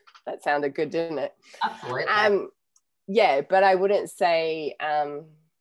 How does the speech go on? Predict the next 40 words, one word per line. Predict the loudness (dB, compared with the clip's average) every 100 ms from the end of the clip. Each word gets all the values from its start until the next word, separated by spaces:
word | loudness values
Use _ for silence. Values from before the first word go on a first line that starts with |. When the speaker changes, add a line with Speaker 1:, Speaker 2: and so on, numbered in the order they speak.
| _ _ _
Speaker 1:
oh, | -20
now, | -12 -8 -8 -8
now | -12 -10 -10
I'm | -10 -10
on | -10
the |
spot | -12 -10 -10 -8
here. | -10 -10 -10 _ _
<laughs> | _ -4 -4 -6 -10 -14 -20 -20 -20 -20
Speaker 2:
It's | -20
okay. | -14 -10 -8
What | -6
about | -4 -4 -6
something | -16 -12
like, | -8 -8 -10 -16 -20 -16
you | -14
know, | -12 -10 -8 -6 -6 -8 _ _ _ _ _ _ _ _ -14
"Hey, | -12 -8
course | -8 -6
creator, | -4 -2 -2 -4
are | -2 -2 -2
you | -8 -10
struggling | -12 -8 -8 -6 -6 -8 -10
to, | -12 -8 -6 -2 -2 -2 -8 -20 _ -14
uh, | -10 -8 -10 -14
make | -14 -14 -10
money?" | -8 -8 -8 -14 -20 _ _ _ _ _
I'm | -16 -10
trying | -8 -6
to | -6
think. | -6 -2
Speaker 1:
Mm, |
yeah, | 0 0
money. | 0 4 4
See, | 4 0
money's | 2 2 2 0
another | -2 -2 0
big | 0 2
no. |
<laughs> | 2